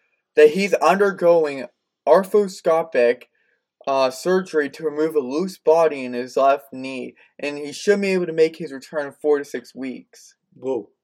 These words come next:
Speaker 2: What does it mean to remove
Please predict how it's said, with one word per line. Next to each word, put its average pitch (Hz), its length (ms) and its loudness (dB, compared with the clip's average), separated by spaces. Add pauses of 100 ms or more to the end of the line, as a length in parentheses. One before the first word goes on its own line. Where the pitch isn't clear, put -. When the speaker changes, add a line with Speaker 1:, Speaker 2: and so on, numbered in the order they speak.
(3000)
Speaker 2:
What 113 320 -6
does 202 180 -10
it 160 100 -14
mean 107 360 -18 (880)
to 117 220 -8
remove 113 680 -10